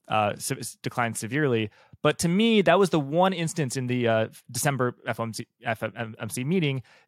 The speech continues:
in which Powell kind of wavered and he didn't, he didn't really go for the kill. So yeah, both, I, I, I just wanna, you know, have this chart up so, uh, our viewers can see it and, uh,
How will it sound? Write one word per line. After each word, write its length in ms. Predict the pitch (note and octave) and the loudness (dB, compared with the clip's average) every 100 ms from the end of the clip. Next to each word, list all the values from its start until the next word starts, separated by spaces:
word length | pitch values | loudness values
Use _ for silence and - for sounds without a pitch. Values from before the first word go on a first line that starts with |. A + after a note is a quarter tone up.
| - | -4
in 100 | C#3+ | 0
which 180 | C#3+ | -2
Powell 320 | - C#3+ C#3 C3+ | 0 2 4 2
kind 480 | - D#3 D#3+ D#3+ | -4 -6 -4 -2
of 180 | D#3 B2 | -2 -4
wavered 580 | A#2+ A#2 B2+ C3 A2+ G#2+ | -8 -4 -2 -2 -4 -4
and 80 | G#2 | -6
he 80 | G#2+ | -8
didn't, 340 | A2+ D#3 D3 | -4 -4 -4
he 120 | B2 | -4
didn't 140 | D3 D#3 | -4 -2
really 120 | B2+ | -2
go 180 | A#2+ A#2+ | 0 0
for 80 | |
the 80 | G#2+ | 0
kill. 340 | - A2+ F#2 E2+ | -4 -4 -4 -4
So 280 | - A2+ G#2 - - | -2 -2 -4 -16 -16
yeah, 180 | - C3 | 0 0
both, 220 | G2+ D#3+ | 4 4
I, 80 | E3+ | 4
I, 300 | B2+ D3 D3 | 4 2 4
I 40 | D#3 | 4
just 120 | D3 | 6
wanna, 180 | D3+ C#3 | 4 4
you 120 | A#2 | 0
know, 80 | G2+ | -2
have 180 | - C3 | -2 0
this 180 | C3+ - | 0 -2
chart 280 | - C#3 | 2 4
up 100 | C#3+ | 4
so, 160 | - A#2+ - A#2+ B2 | 2 -4 -4 -16 -8
uh, 260 | A#2 A2+ G#2+ - - | -2 0 0 -4 -4
our 120 | A#2 | -2
viewers 260 | B2 B2+ | 0 -2
can 140 | - A2 | -2 -6
see 220 | - D3 | -2 0
it 100 | F3+ | 0
and, 220 | B2+ A#2 - _ _ - | -2 -6 -10 _ _ -8
uh, 320 | - B2 A2+ | 0 2 4